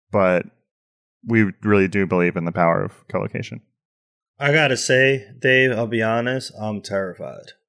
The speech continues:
Speaker 2: I don't know if, if, if I can bring myself back into a co-locating space, but this article definitely solidified,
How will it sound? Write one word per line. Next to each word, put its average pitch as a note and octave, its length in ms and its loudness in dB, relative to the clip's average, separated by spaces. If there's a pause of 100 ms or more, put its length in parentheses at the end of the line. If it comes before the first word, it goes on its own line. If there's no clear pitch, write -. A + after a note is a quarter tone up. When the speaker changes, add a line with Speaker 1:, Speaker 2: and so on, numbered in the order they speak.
Speaker 2:
I G#2+ 100 -4
don't A2 120 -4
know G#2 220 -4 (680)
if, - 20 -4
if, G#2+ 160 -8
if G#2+ 260 -4
I A2+ 100 2
can A2 280 -4
bring A#2+ 220 -2
myself A#2+ 440 -6
back A2+ 240 -4
into A#2 300 -4
a G#2+ 80 -4
co-locating A#2 720 -2
space, C3+ 360 0
but C3 140 -2
this D3 140 0
article F3+ 360 2
definitely B2 580 -2
solidified, G#2+ 840 -4